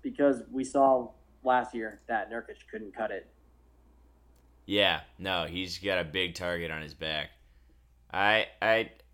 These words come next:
Speaker 2: I'm with you with Lillard, McCollum, and Harkless, but after that, it might be, uh, it might be Collins and Nurkic, I guess. That's just big,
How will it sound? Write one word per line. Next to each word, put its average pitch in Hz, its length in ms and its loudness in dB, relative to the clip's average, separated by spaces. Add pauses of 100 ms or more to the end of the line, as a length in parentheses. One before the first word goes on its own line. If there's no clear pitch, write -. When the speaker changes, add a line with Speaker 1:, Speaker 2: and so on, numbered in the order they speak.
Speaker 2:
I'm 135 140 -2
with 156 240 0
you 139 140 -2
with 120 160 -2
Lillard, 117 680 0
McCollum, 107 580 0
and 95 140 -4
Harkless, 95 600 -4
but - 280 -6 (1400)
after 131 280 -2
that, 117 240 8
it 98 80 4
might 104 260 -2
be, 90 340 0
uh, 78 300 -4 (2250)
it 87 60 -12
might 87 180 -4
be - 120 -4
Collins 90 520 -4
and 85 160 -8
Nurkic, 82 460 -6
I 90 60 -2
guess. 90 240 -2
That's - 180 -8
just - 260 -12
big, 92 420 -2